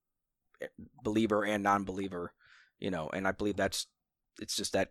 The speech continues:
that common grace that allows us to not be savages towards each other, um, and,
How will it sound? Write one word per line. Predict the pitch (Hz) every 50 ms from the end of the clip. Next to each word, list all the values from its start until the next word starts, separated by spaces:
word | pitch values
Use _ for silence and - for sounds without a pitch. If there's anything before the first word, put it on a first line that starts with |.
| - -
that | 95 - -
common | - 107 107 104 98 98
grace | 95 95 98 101 95 - -
that | 92
allows | 90 87 90 95 95 92 87 95
us | - 92 - -
to | - 101 95
not | 85 87 90 90 90
be | 95 90
savages | - - 95 95 98 92 92 - 92 92 -
towards | - - 98 90 90 -
each | 101 95 - 101
other, | 95 92 87 80 80 - - _ - - - - - - _ _ - -
um, | - 92 90 85 85 76 76 - - _ _ _ - -
and, | 98 87 90 90 87 78 73 87